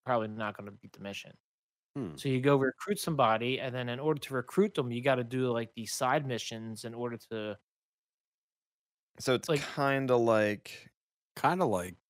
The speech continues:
Speaker 2: State of
Speaker 3: State
Speaker 2: Decay
Speaker 3: of Decay
Speaker 2: two.
Speaker 3: two, yeah.
Speaker 1: Yeah, so it's kinda like that, but it's I think it's
Speaker 3: Better.
Speaker 1: more better? More better.
Speaker 3: That's
Speaker 2: More
Speaker 3: right.
Speaker 2: better. Hmm, you had me at permadeath, though. That's a cool idea.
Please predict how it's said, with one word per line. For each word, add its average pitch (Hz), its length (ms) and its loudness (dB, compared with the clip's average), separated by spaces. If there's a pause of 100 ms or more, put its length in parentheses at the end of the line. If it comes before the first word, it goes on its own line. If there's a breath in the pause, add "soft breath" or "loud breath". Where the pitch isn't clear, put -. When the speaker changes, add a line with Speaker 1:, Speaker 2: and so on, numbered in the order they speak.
(140)
Speaker 2:
State - 340 -2
of - 100 -12
Speaker 3:
State - 0 -
Speaker 2:
Decay 90 400 -2
Speaker 3:
of 87 80 -4
Decay 156 400 2
Speaker 2:
two. 78 60 -6
Speaker 3:
two, 78 260 -8
yeah. 60 240 -10 (880)
Speaker 1:
Yeah, 123 320 -4
so - 200 -10
it's 123 120 -10
kinda 156 260 -2
like 127 200 -2
that, 135 300 2
but 107 140 -2
it's - 440 -14 (1080)
I 101 80 -12
think 113 180 6
it's 95 120 0
Speaker 3:
Better. - 160 -8
Speaker 1:
more 123 300 -2
better? 147 480 -2
More 135 300 6
better. 104 420 -6
Speaker 3:
That's - 220 -12
Speaker 2:
More 78 140 -6
Speaker 3:
right. - 20 -18
Speaker 2:
better. 64 340 -14 (320)
Hmm, 131 220 -2
you 117 120 2
had 160 200 6
me 165 100 4
at 92 120 2
permadeath, 101 520 -4
though. 58 180 -10
That's - 180 -10
a - 40 -6
cool 85 220 -6
idea. 71 340 -10